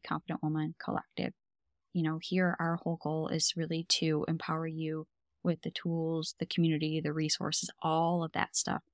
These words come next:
because each piece of what we're building in our journeys are going to need to be supported in some facet. So it's not just always about the people, because really,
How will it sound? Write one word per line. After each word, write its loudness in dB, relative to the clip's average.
because -2
each 2
piece 0
of 0
what -2
we're 4
building 2
in 4
our 0
journeys 4
are 2
going 6
to 2
need 8
to -8
be 2
supported -2
in 2
some 2
facet. 2
So 0
it's 0
not 4
just 4
always 4
about 0
the -12
people, 2
because 2
really, 2